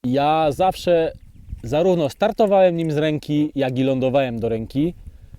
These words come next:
co było dla mnie mega wygodne. Nie musiałem stosować żadnych mat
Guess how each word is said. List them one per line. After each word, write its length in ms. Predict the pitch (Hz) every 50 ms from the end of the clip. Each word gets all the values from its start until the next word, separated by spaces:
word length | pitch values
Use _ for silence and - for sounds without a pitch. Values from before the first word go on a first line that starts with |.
| - - -
co 160 | - - 139
było 220 | 139 156 156 151 143
dla 140 | 151 151
mnie 140 | 147 143 143
mega 240 | 147 147 135 143 139
wygodne. 540 | 117 131 127 165 175 175 156 156 160 151 147
Nie 100 | 139 135
musiałem 360 | 131 120 - - 143 135 120
stosować 460 | - - 131 - 151 131 135 131 120
żadnych 340 | 127 131 117 123 117 101 107
mat 340 | 131 151 175 185 185 185